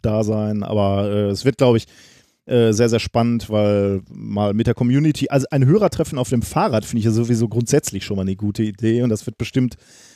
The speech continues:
äh, Spaß machen. Also kommt da vorbei. Und davon mal abgesehen hat sich unser Hörer Sebastian gemeldet und sich gefragt, äh, weil ich ja gesagt hatte, ich würde gerne mal, äh,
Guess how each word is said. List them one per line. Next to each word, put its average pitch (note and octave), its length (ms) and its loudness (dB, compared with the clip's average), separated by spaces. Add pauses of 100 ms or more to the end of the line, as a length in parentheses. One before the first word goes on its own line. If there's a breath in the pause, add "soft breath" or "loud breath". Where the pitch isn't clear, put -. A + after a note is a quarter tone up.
(120)
äh, B2+ 420 4
Spaß C#3+ 380 0
machen. E2+ 260 -6
Also A2 260 0
kommt C3+ 200 -2
da C3 80 0
vorbei. A#2+ 400 2 (320 loud breath)
Und B2 160 0
davon A3+ 260 2
mal G3 140 2
abgesehen D#3+ 580 0
hat D#3+ 180 0
sich D3+ 320 -4
unser C#3 300 2
Hörer C#3 280 0
Sebastian B2+ 420 0
gemeldet C3 400 0
und C3 100 -6
sich B2+ 160 -8
gefragt, C3 440 -2 (420 loud breath)
äh, A#2+ 120 0
weil C3 120 4
ich C#3 60 0
ja D3 60 4
gesagt B2+ 240 0
hatte, C#3+ 200 0
ich A#2 180 -6
würde C3+ 160 0
gerne C3 160 2
mal, B2 320 -2
äh, A#2+ 160 -8